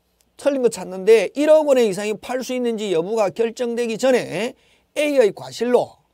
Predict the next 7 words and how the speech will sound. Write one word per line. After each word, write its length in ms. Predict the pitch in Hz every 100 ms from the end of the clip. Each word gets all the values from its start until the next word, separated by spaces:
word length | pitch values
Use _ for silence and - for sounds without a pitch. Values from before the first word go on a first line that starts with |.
| _ _ _
자, 280 | - 160 127 - _ _
A의 340 | 247 240 220 202
과실로 640 | 160 160 220 233 160 196 - _ _
얼 260 | 254 302 285
건물이 460 | 226 214 226 240
소실되었다. 800 | 233 - 277 254 190 147 156 104 -
자, 240 | - -